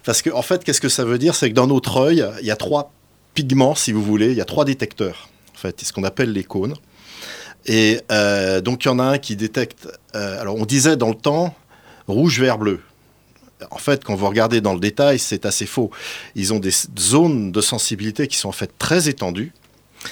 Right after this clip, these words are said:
Hein, et donc, maintenant, on les appelle, euh, S, M et L. C'est très imaginatif, comme toujours avec les physiciens.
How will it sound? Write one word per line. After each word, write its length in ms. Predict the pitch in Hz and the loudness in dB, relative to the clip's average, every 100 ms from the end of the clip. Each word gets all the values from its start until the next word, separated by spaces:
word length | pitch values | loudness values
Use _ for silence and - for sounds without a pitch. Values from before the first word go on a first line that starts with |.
| - - - | -16 -20 -6
Hein, 220 | 107 117 127 | 2 2 4
et 80 | 107 | 2
donc, 320 | 120 - 135 - | 0 -2 -8 -4
maintenant, 340 | 110 - 156 | -4 0 0
on 80 | 147 | 2
les 180 | 104 113 | 2 0
appelle, 420 | 113 147 143 120 | 0 2 4 4
euh, 300 | 101 95 95 - | 2 2 0 0
S, 320 | 135 131 - - | 0 2 0 0
M 240 | 127 113 | -2 0
et 80 | 95 | -2
L. 240 | 104 139 160 | 0 0 0
C'est 220 | - - - | -6 -12 -4
très 220 | - 160 | 0 2
imaginatif, 760 | 143 123 107 107 104 139 131 | 2 0 0 0 0 -2 -4
comme 160 | 101 90 | -6 -6
toujours 240 | 107 113 | 0 0
avec 160 | 90 - | 0 -4
les 60 | |
physiciens. 600 | 92 92 98 - 135 160 | -6 -4 -4 0 0 0